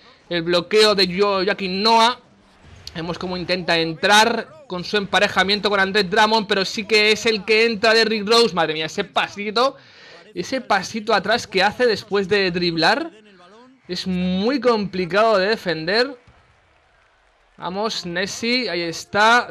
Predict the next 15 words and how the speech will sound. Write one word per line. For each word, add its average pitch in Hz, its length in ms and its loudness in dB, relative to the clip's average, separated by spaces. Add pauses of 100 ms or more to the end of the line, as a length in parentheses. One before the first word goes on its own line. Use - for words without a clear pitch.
Cinco 185 480 -6
arriba 180 540 0
de 196 80 2
momento. 214 580 0
Esto 190 220 -6
está 196 160 -8
en 190 80 0
un 185 200 -4
puño. 240 360 0
Intentamos 202 360 0
la 202 40 6
entrada 208 240 2
a 196 60 2
canasta. 220 640 2
No. 214 540 -2